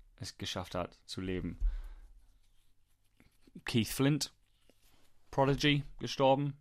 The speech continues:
auch nicht so alt, fünfzig, glaub ich, oder so. Sportler, Sportler, wer sind gestorben? Sportler. Sportler ist, äh, nicht so oft, dass ein Sportler früh stirbt.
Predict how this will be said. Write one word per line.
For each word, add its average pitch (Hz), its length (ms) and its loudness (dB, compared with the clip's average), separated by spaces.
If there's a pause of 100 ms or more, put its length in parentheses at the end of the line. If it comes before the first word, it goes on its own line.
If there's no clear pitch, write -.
auch 120 220 2
nicht 135 160 -2
so 143 200 0
alt, 143 340 0 (160)
fünfzig, 135 460 -4
glaub 139 240 0
ich, 135 300 -6
oder 135 140 -4
so. 139 280 -2 (680)
Sportler, 113 640 4 (1040)
Sportler, 104 440 -4
wer 107 100 -4
sind 107 140 -6
gestorben? 98 340 -6
Sportler. 104 300 -4
Sportler 202 380 0
ist, 170 200 -4
äh, - 40 -10
nicht - 500 -6
so 180 200 0
oft, 143 160 -2
dass - 160 -8
ein 127 60 -4
Sportler 123 380 -2
früh 107 260 -6
stirbt. - 400 -8